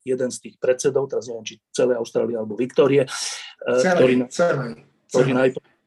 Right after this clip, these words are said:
Speaker 1: ktorý najprv bol za to, aby tam Djokovic mohol byť, tak keď zistil, že Austrálčanom sa to nepáči, tak začal hovoriť, že vlastne možno ani nie.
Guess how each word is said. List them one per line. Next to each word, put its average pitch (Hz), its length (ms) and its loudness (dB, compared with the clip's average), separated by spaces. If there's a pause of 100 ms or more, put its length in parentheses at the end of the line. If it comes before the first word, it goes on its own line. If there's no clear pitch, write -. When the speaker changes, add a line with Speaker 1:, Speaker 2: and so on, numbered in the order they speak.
(120)
Speaker 1:
ktorý 127 180 -4
najprv 127 320 -4
bol 123 240 -2
za 110 400 -6 (380)
to, - 160 0
aby 127 240 -6
tam 117 160 -6
Djokovic 123 340 -2
mohol 123 320 2
byť, 165 240 -2
tak - 220 -8
keď 107 80 -6
zistil, 127 320 0
že 117 240 2 (240)
Austrálčanom 123 720 0
sa 123 160 -2
to 110 80 -6
nepáči, 131 560 -2
tak 117 80 -6
začal 113 320 -4
hovoriť, 117 240 -8
že 117 100 -6
vlastne 113 300 -8
možno 117 320 -12
ani 117 80 -14
nie. 135 200 -6